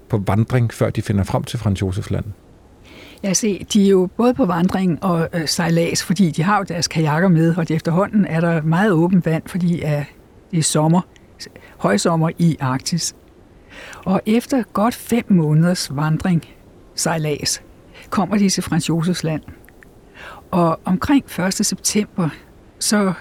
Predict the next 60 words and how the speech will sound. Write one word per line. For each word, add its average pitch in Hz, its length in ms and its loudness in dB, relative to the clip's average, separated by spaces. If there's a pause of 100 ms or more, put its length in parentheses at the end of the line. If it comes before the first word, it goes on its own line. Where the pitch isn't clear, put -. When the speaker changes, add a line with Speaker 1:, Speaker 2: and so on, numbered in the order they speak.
(200)
Speaker 2:
går 180 140 0
de 185 100 2
i 180 60 2
land 185 220 0
på 208 100 -8
Franz - 280 -4
Josefs 175 320 -4
Land, 165 220 -2
og - 140 -8
der 226 100 2
må 233 260 4 (200)
Nansen 180 460 0 (200)
se - 180 0
i 180 100 0
øjnene, 156 380 2 (500)
de 196 60 2
kan 190 200 -2
ikke 160 140 -4
komme 165 240 0
videre, 165 220 -2
de 202 140 0
bliver 190 140 2
nødt 170 180 2
til - 100 -4
at 165 60 2
lave 151 160 0
en 160 80 4
overvintring. 139 580 -2 (380)
Speaker 1:
Ved 117 260 0
de, 127 160 0
hvor 110 220 0
de 117 160 0
er? 98 100 0 (1160)
Speaker 2:
Ikke 539 160 0
helt. - 380 -4 (180)
Altså, 208 160 4
det 190 100 0
er 254 40 4
jo 262 80 4
igen 220 220 2
det 220 120 0
der, 208 180 -4
<laughs> 220 60 -8
det, - 80 0 (180)
det - 140 0
var 262 60 2
ikke - 160 -10
rigtig 220 220 -6
kortlagt 202 520 -2
deroppe, 180 340 0
men 190 100 0
altså, 180 160 -2
de 180 160 0
vidste 247 260 2
sådan 180 220 -2
cirka, 247 340 2
hvor 165 160 0
de 160 120 0
var 147 140 -2
henne. 170 380 2